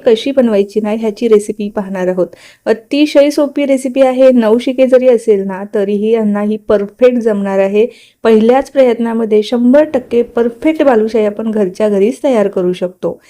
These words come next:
चला तर मग वेळ न घालवता लगेचच आपल्या रेसिपीला आपण सुरुवात करूया. रेसिपी नेहमीप्रमाणेच अगदी साधी, सिंपल, सोपी आहे,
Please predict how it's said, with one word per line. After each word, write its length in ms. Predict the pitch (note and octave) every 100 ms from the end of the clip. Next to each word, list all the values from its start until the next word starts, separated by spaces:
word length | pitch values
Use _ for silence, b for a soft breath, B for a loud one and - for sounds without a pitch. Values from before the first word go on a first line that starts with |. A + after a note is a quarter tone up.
| b b
चला 200 | C#4 D4 D#4
तर 100 | D#4+
मग 200 | D#4 D4
वेळ 180 | C#4
न 140 | A#3+ A3+
घालवता 400 | A3 G#3 G#3 C4
लगेचच 420 | D4+ A#3+ A3 G#3
आपल्या 320 | G#3 G3+ G3
रेसिपीला 480 | G3 F#3+ D4 D#4+ D#4
आपण 260 | B3+ A#3 D4+
सुरुवात 360 | - B3+ G3+ G3
करूया. 340 | G3+ F#3 F3 E3 b b b b
रेसिपी 400 | B3+ D4 F4+ F4
नेहमीप्रमाणेच 680 | F4 E4+ E4 E4 E4 D#4+ D#4+
अगदी 280 | C#4 B3 C4
साधी, 420 | C4+ C4 G#3+ A3+
सिंपल, 420 | C4 C4 A3+ G#3 G3
सोपी 380 | G#3 G3 G3+
आहे, 280 | F#3 F3+ F#3